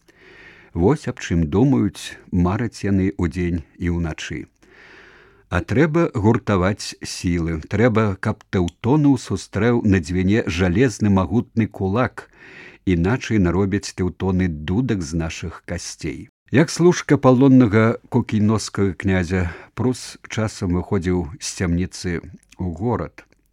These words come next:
Усё там выглядваў, высочваў, прыслухоўваўся, аб чым гавораць між сабой тэўтоны. Асабліва цікавілі яго гарадская сцяна, тыя месцы,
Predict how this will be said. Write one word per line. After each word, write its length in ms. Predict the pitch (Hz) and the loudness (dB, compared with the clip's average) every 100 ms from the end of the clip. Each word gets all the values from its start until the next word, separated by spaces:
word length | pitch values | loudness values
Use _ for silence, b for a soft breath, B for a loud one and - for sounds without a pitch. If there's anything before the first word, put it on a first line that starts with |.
| b b b - | b b b -10
Усё 200 | 92 104 | -8 -6
там 260 | 95 82 76 | -4 -4 -2
выглядваў, 640 | 85 82 110 143 123 113 85 | -4 -4 -4 -4 -4 -4 -4
высочваў, 720 | - 101 131 - 120 117 110 _ | -6 -6 -6 -6 -6 -4 -6 _
прыслухоўваўся, 1040 | 101 - 87 - 117 123 113 98 - 87 B B B B _ | -10 -8 -10 -6 -2 0 0 -4 -6 -8 B B B B _
аб 180 | 90 - | -4 -4
чым 160 | 147 156 | -2 -2
гавораць 420 | 90 80 117 110 - | -2 -2 -2 -4 -4
між 220 | 92 - | -4 -4
сабой 400 | 87 76 85 92 - | -8 -6 -4 -4 -4
тэўтоны. 680 | 98 104 - 78 - - - B B B B B B B - | -4 -4 -8 -10 -10 -14 -20 B B B B B B B 0
Асабліва 480 | 110 127 147 196 180 | 6 6 6 6 6
цікавілі 520 | 156 131 147 139 131 | 4 2 4 6 6
яго 260 | 123 110 123 98 B B B | 6 4 4 2 B B B
гарадская 580 | 92 95 98 - 98 90 | -2 0 0 -2 -4 -2
сцяна, 560 | 82 - 92 82 95 143 - _ _ | -4 -6 -6 -2 0 -2 -8 _ _
тыя 220 | 92 82 | 0 0
месцы, 560 | 80 120 - - 131 | 0 -2 -4 -4 -2